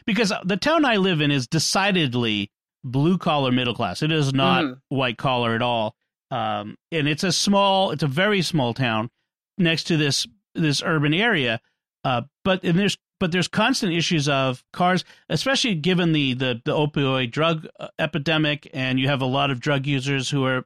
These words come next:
Speaker 1: looking for money to score the next,
Speaker 2: Mm-hmm.
Speaker 1: you know, uh, round
Speaker 2: Yeah.
Speaker 1: of drugs. And so there, you, there's, I, I'm constantly hearing from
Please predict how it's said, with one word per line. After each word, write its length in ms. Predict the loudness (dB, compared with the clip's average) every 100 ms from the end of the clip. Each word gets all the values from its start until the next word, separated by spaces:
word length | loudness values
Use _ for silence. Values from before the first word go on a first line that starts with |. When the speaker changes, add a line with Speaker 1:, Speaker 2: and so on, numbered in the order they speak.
| -6
Speaker 1:
looking 300 | -6 -6 -8
for 120 | -4
money 320 | -2 -2 -2
to 60 | -2
score 380 | -4 -4 -4 -2
the 80 | -4
next, 320 | -6 -8 -12 _
Speaker 2:
Mm-hmm. 260 | -2 0 2
Speaker 1:
you 40 | 0
know, 120 | 0
uh, 320 | -2 -2 -2 0
round 0 |
Speaker 2:
Yeah. 280 | 2 2 0
Speaker 1:
of 40 |
drugs. 380 | 0 0 0 -4 -14 _ _ -18 -14 -2
And 200 | 0 0
so 320 | 0 2 2
there, 220 | 2 0
you, 220 | 2 0 2
there's, 280 | 0 0 -2 -4 -2
I, 160 | -2 0 -2
I'm 140 | -2 -4
constantly 520 | -2 2 2 2 0
hearing 160 | 0
from 320 | 0 0 0